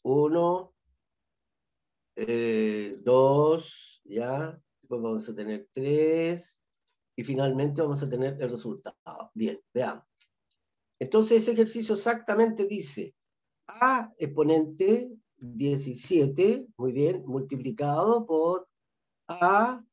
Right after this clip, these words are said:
¿verdad? Exponente, déjeme ver,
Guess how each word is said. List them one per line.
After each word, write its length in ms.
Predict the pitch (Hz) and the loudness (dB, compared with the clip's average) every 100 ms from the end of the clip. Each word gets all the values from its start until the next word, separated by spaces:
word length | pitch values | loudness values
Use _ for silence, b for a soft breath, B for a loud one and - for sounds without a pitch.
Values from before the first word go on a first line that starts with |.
| _ | _
¿verdad? 520 | 135 139 156 202 - - | -8 -2 0 0 -2 -6
Exponente, 960 | 139 143 135 139 143 143 170 180 - _ _ _ _ _ _ _ _ _ _ _ _ - | -6 -2 0 0 -2 -2 -2 -2 -4 _ _ _ _ _ _ _ _ _ _ _ _ -14
déjeme 340 | 123 127 113 | -10 -4 -2
ver, 240 | 123 160 | 0 -2